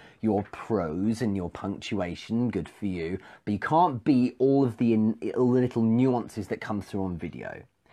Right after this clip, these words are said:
And the second thing you should be thinking about as well is voice memos. So in the D Ms for persuading people, the same for you, Juliana, if you have repeat businesses for festivals, and you can D M me about this, we can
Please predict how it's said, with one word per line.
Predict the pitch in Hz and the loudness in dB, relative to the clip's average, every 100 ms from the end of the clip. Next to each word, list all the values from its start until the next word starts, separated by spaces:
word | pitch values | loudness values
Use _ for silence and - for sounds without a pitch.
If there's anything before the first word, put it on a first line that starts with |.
| - - | -18 -2
And | 120 | 0
the | |
second | 123 226 233 226 196 | 4 2 4 4 4
thing | 175 | 4
you | 139 | 4
should | 127 113 | 0 0
be | 131 | -2
thinking | 113 139 117 113 | 2 0 0 0
about | 104 107 | 0 0
as | 107 | -2
well | 110 | -2
is | 110 87 | -2 -2
voice | 90 110 104 - | -2 0 0 -2
memos. | 98 85 78 64 55 - - _ _ _ _ - _ - - | -6 -6 -8 -10 -12 -14 -20 _ _ _ _ -20 _ -20 -8
So | 113 | 0
in | 117 | 2
the | 143 | 4
D | 117 180 | 6 6
Ms | 175 127 82 78 85 - - - - | 8 6 2 -8 -10 -12 -18 -20 -6
for | 123 | -4
persuading | 147 131 - 120 143 143 127 104 | -2 -4 -6 2 4 4 4 0
people, | - 95 85 95 90 - - | -2 -4 -4 -4 -4 -6 -10
the | 113 | -2
same | 156 156 | 2 2
for | - | 2
you, | 147 | 0
Juliana, | 120 123 123 123 | 2 2 2 2
if | 120 | 0
you | - | 0
have | 120 104 | 0 0
repeat | 107 110 - 127 135 | -2 -4 -2 -2 0
businesses | - 139 - 139 147 143 | 0 -2 0 0 0 0
for | - 110 | -2 -2
festivals, | 139 120 - 127 120 | 0 -2 -4 -4 0
and | 127 127 | 2 2
you | |
can | 127 131 | 2 0
D | 123 143 | 4 4
M | 131 | 4
me | |
about | 120 113 101 | 4 4 2
this, | 104 | 0
we | - | -2
can | 107 104 | -2 -4